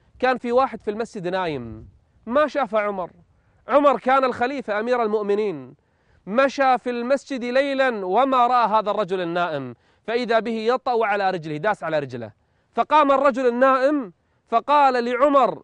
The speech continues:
الخليفة، قال: "أمجنون أنت؟ ما تشوف؟ أنت مجنون؟" فرد عليه عمر وقال: "لا،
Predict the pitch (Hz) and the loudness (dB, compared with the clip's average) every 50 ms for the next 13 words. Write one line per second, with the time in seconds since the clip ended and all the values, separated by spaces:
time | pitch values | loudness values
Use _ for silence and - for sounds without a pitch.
0 | _ _ - 160 - 190 202 226 202 147 - 110 - _ _ _ _ _ _ _ | _ _ -14 -10 -4 -4 -2 -2 -2 -6 -8 -14 -14 _ _ _ _ _ _ _
1 | _ _ _ _ 214 226 247 269 277 277 269 196 233 294 302 269 202 226 277 269 | _ _ _ _ 2 2 4 4 2 2 2 0 0 -2 -2 0 0 -2 -2 -4
2 | _ - _ _ _ _ _ _ _ _ _ _ _ - 262 262 - 233 220 294 | _ -18 _ _ _ _ _ _ _ _ _ _ _ -4 -4 -2 2 2 0 0
3 | 262 _ _ _ _ _ _ _ _ _ _ _ _ _ - 294 - 339 339 247 | 0 _ _ _ _ _ _ _ _ _ _ _ _ _ -8 -4 -2 -2 -2 0
4 | 254 247 262 311 320 285 - _ _ _ _ _ _ _ _ _ _ _ _ _ | 2 2 2 2 2 -4 -8 _ _ _ _ _ _ _ _ _ _ _ _ _
5 | _ _ _ _ _ _ _ _ _ _ - 185 220 240 196 170 196 190 185 190 | _ _ _ _ _ _ _ _ _ _ -2 0 0 0 -2 -2 -4 -2 -2 -2
6 | 202 208 180 175 185 180 190 196 190 180 175 170 170 165 - 180 175 170 160 151 | -2 -4 -4 -6 -6 -6 -4 -4 -4 -4 -2 -4 -4 -2 -2 -2 -2 -2 -4 -8
7 | 143 147 151 _ _ _ _ _ 147 147 151 135 117 | -14 -18 -20 _ _ _ _ _ -8 -6 -6 -6 -6